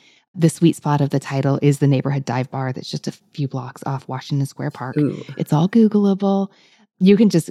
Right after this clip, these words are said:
Speaker 1: Google and map your way through the book. One of the characters is a potter who has her studio in Brooklyn. I do not remember the neighborhood, but it would be obvious to you if it wasn't named where exactly it's supposed to be taking place. Her books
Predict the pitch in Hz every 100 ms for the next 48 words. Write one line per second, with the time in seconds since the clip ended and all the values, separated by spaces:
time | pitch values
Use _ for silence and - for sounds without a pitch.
0 | - 160 147 143 135 135 131 139 135 135
1 | - 135 135 127 135 - 156 156 151 147
2 | 143 143 139 131 127 139 - 123 123 127
3 | 143 135 127 131 - 139 - - 131 135
4 | 131 - 165 180 139 - 143 147 - 143
5 | - 151 143 156 147 135 143 135 131 143
6 | 135 123 120 - 147 - 180 160 151 143
7 | 143 151 123 - _ - 180 131 - -
8 | - 147 - - - 139 - 147 135 -
9 | 143 135 127 135 131 - - - 131 139
10 | - - - - - - - 143 - _
11 | - - - - _ 240 262 277 -